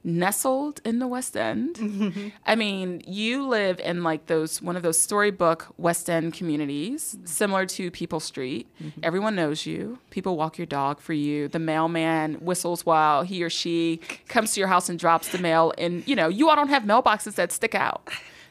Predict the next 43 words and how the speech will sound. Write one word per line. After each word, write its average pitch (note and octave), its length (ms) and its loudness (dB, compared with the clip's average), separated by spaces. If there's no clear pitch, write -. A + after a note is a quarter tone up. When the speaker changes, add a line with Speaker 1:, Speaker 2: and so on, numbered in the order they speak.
Speaker 1:
The C4+ 120 6
mailman, D4 400 6
like, C4+ 180 2
walks. - 760 2
Speaker 2:
Yeah, B3+ 140 -2
he G#3 120 -6
walks, D#3+ 460 -10
and F3+ 140 -8
he, E3+ 140 -8
he D#3+ 160 -10
puts D3+ 240 -12
the D3 80 -16
mail C3+ 240 -14
in, C3 180 -18
in C3+ 120 -18
the C#3 80 -20
mailbox - 560 -14
Speaker 1:
And A4+ 60 6
Speaker 2:
on G#4+ 40 -4
Speaker 1:
you A4 80 0
Speaker 2:
the - 60 -4
Speaker 1:
know - 200 6
him. - 180 0
Speaker 2:
porch. - 140 -18
Speaker 1:
Yeah, D#5 160 6
and F4 120 2
you E4 80 4
know D4 160 8
him. F4 180 8
You D#4 100 2
know B3+ 160 8
his F3+ 180 0
kids. C5+ 380 8
You D4+ 80 2
probably C#4+ 240 4
give A#3 160 2
him, A3 100 0
like, F#3+ 200 4
a E3+ 100 4
Christmas C5+ 520 2
gift. C5 420 4
I E4+ 80 6
mean, D4 320 4